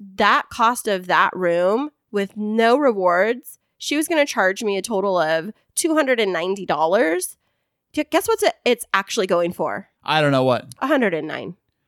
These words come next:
Speaker 2: Why is it? Why is it?
Speaker 1: Exactly. It makes no sense.
Speaker 2: That doesn't make no sense at all.
Speaker 1: Yeah. It's like, it's all about how they look things up. And so that's all to say, people, you can vacation very inexpensively if you're part of different rewards programs and you shop the deals.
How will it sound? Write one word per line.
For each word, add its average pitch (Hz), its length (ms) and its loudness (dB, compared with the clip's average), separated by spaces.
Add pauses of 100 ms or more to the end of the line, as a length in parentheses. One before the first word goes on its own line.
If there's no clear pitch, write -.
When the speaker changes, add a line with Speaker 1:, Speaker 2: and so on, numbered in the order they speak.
Speaker 2:
Why 214 200 2
is 294 140 -2
it? 247 160 -8
Why 190 260 2
is 269 80 2
it? 269 140 4
Speaker 1:
Exactly. 214 720 -2 (100)
It 233 100 0
makes 233 240 0
no 233 220 2
sense. - 500 -6 (180)
Speaker 2:
That 139 180 -6
doesn't 131 160 -2
make 120 80 2
no 123 60 2
sense 135 220 -2
at 139 60 -2
all. 165 240 0 (160)
Speaker 1:
Yeah. 190 400 2
It's - 160 -6
like, 330 280 0
it's 269 240 2
all 320 180 0
about 285 400 2
how 233 220 0
they 220 140 -2
look 226 240 -6
things 254 280 -4
up. 220 220 2
And 214 100 -2
so 220 140 0
that's 254 240 0
all 240 180 4
to 240 80 -6
say, 202 260 0
people, 226 480 0 (460)
you 294 300 0
can 349 180 2
vacation 226 800 -2
very 277 400 -2
inexpensively 185 1200 -2
if 185 180 -2
you're 190 80 -2
part 226 280 2
of 208 100 -2
different 202 320 -2
rewards 220 400 -2
programs 214 560 -2
and 185 160 -2
you 180 60 -4
shop 180 320 -2
the 170 80 -2
deals. 196 540 2